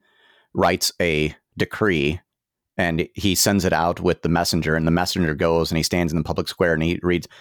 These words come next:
"By decree of King so-and-so, you know, this is happening." Well, those words are the king's words. They're coming out of the,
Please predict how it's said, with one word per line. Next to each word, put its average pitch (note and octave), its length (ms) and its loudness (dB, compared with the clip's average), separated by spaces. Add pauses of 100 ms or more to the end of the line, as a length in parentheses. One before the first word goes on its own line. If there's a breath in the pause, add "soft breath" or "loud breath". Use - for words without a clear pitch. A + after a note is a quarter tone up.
(200 loud breath)
"By G#2 500 4
decree G#2+ 600 2
of F#2 360 0
King F#2 440 2 (120)
so-and-so, E2+ 840 0 (400 soft breath)
you F2 100 0
know, C#2+ 200 -2 (140)
this F#2 260 0
is D#2+ 120 0
happening." D#2 560 -2 (280 soft breath)
Well, - 140 0
those C#3 280 4
words D#2+ 540 0 (140)
are A2+ 200 4
the - 120 -4
king's F#2 420 0
words. D2+ 480 -2 (160)
They're A#2+ 100 2
coming D3+ 260 2
out A2 160 2
of F#2+ 60 0
the, D#2 220 0